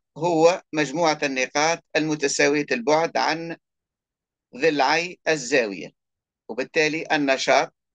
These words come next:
أليف يقول، أولاً أليف عفواً يقول: "ارسم زاوية أو إكس أو إيجريك وابني منصفها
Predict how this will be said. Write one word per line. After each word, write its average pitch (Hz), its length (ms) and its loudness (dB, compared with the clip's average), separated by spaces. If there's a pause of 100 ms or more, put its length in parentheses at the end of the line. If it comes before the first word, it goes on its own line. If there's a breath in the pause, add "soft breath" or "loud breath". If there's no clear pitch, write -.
(720)
أليف 202 420 -2
يقول، 190 580 0 (800)
أولاً 170 480 4
أليف 151 260 -4
عفواً 147 320 -2
يقول: 170 600 -6
"ارسم 185 460 2 (200)
زاوية 160 680 0 (920)
أو 190 160 6
إكس - 600 -4
أو 175 240 0
إيجريك 156 640 0 (160)
وابني 151 760 -2 (140)
منصفها 151 920 -2